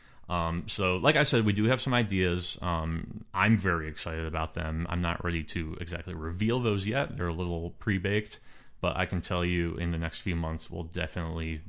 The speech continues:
be, um, announcing some things and furthering our partnership with Free Range while also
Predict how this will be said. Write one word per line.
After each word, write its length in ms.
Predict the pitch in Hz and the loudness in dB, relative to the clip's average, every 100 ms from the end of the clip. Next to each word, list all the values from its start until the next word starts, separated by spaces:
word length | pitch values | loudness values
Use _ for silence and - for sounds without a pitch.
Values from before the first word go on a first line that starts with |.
| 87 | -6
be, 420 | 85 80 80 76 - - - - - - - | -4 -2 -4 -6 -10 -14 -14 -16 -18 -16 -4
um, 400 | 85 78 78 82 - | -2 0 -2 -4 -2
announcing 380 | 101 101 113 101 | 4 6 6 4
some 180 | 95 90 | 2 2
things 680 | 92 87 87 - - - - - - | 2 2 2 0 -2 -4 -8 -16 -10
and 380 | - 85 82 - | -4 -2 -2 0
furthering 440 | 110 95 92 87 | 2 4 4 4
our 180 | 85 87 | 2 -2
partnership 640 | - 90 90 85 - 80 - | 0 0 0 -2 -2 -4 -6
with 440 | 92 87 104 101 | -6 2 2 2
Free 240 | - 101 92 | 0 0 2
Range 560 | 92 87 90 90 - - | 4 4 4 2 -2 -4
while 400 | 90 85 82 82 | 0 2 2 2
also 600 | 85 85 - 85 82 | 0 -2 0 0 0